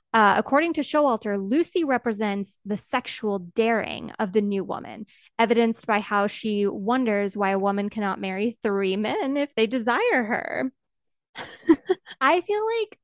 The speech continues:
Speaker 1: Lucy was just, like, bragging. She's like, "Girl, like, oh my God, these three guys, like, they all wanna marry me. How many guys wanna marry you? Oh, just one?"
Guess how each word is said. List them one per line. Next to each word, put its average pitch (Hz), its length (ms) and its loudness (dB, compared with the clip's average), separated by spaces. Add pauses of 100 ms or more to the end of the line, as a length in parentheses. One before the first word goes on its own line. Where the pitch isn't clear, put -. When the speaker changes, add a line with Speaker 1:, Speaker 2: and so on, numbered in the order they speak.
Speaker 1:
Lucy 247 420 -2
was 247 200 4
just, 208 240 0
like, 202 180 -2
bragging. - 540 -4
She's 349 280 -2
like, 269 200 2
"Girl, 262 540 2
like, 214 260 -4
oh 247 80 -4
my 269 140 -2
God, 240 500 0
these 240 260 -4 (120)
three 233 320 0
guys, 214 640 -2
like, 220 140 -6
they 226 140 -4
all 220 240 -2
wanna 285 160 0
marry 233 380 0
me. 214 680 -4 (560)
How 269 160 4
many 294 180 2
guys 285 240 4
wanna 277 160 0
marry 254 280 0
you? 226 580 0
Oh, 254 160 0
just 254 300 -4
one?" 269 720 -4